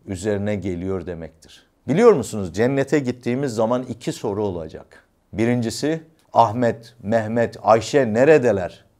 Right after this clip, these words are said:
Diğeri ise, "Senin ne işin var burada? Ben senin aslında kaybolduğunu zannetmiştim." İşte orada cevap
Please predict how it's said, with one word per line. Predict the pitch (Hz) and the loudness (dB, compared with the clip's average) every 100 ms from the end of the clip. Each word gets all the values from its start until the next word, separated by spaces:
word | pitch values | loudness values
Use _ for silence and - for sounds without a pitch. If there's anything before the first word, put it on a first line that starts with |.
| - 92 | -12 2
Diğeri | 135 143 135 | 6 8 6
ise, | 120 110 - 131 156 - _ _ | 2 -2 -2 -2 -2 -10 _ _
"Senin | - - 127 135 160 139 | -10 0 2 2 0 0
ne | 113 110 | -2 -4
işin | 104 - 95 92 | -6 -8 -8 -6
var | 90 85 | -6 -8
burada? | 90 85 78 73 _ _ _ _ _ - | -10 -10 -12 -16 _ _ _ _ _ 0
Ben | 117 | 2
senin | 120 120 120 127 | 2 0 0 0
aslında | 110 - 120 120 | -2 -4 -2 0
kaybolduğunu | - 131 127 120 98 104 90 | 6 6 6 2 0 -2 -4
zannetmiştim." | 92 90 85 85 82 - - - _ _ _ - | -8 -8 -10 -14 -18 -18 -20 -20 _ _ _ -16
İşte | 101 - 110 90 - | -12 0 2 2 -2
orada | 107 117 110 101 120 143 - | 0 2 2 0 -2 -4 -4
cevap | 104 98 113 - | -2 2 0 -2